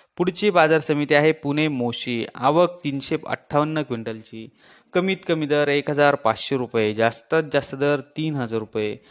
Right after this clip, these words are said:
सर्वसाधारण दर दोन हजार दोनशे पन्नास रुपये. पुढची बाजार समिती आहे कामठी.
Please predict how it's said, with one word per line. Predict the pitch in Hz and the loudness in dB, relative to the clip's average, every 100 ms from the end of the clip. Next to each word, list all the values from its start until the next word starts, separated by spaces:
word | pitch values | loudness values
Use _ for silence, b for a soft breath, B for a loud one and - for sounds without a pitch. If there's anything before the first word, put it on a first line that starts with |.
| b b | b b
सर्वसाधारण | - 165 165 175 170 123 117 117 | -2 2 4 2 2 0 0 -2
दर | 123 123 107 | -2 -2 -2
दोन | 110 131 | -4 -4
हजार | 131 135 120 | -2 -2 -2
दोनशे | 110 - 131 | -6 -8 -8
पन्नास | 123 110 110 107 107 | -8 -8 -8 -10 -12
रुपये. | 104 107 101 98 b b - | -10 -8 -8 -10 b b -8
पुढची | 175 175 196 | -6 -6 -4
बाजार | 170 147 151 | -2 -2 -4
समिती | 151 143 139 131 | -8 -8 -8 -4
आहे | 139 143 143 | 0 0 0
कामठी. | 139 113 117 - 123 | -4 -6 -6 -10 -10